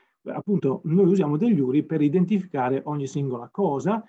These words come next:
e, eh, un uri identifica una sola cosa soltanto e, e nient'altro, quindi è assolutamente identificativo.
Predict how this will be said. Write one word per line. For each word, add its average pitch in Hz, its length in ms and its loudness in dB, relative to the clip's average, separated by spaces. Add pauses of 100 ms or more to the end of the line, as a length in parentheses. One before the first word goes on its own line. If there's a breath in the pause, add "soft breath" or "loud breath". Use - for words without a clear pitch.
(240 soft breath)
e, 175 140 2
eh, 143 520 2
un 196 200 4
uri 196 160 4
identifica 170 560 0
una 190 200 2
sola 135 320 -4
cosa 123 240 -12
soltanto 127 640 -6
e, 143 140 0
e 131 240 -4
nient'altro, 127 720 -14
quindi 147 280 0
è 156 180 -2
assolutamente 139 720 -10
identificativo. 117 880 -20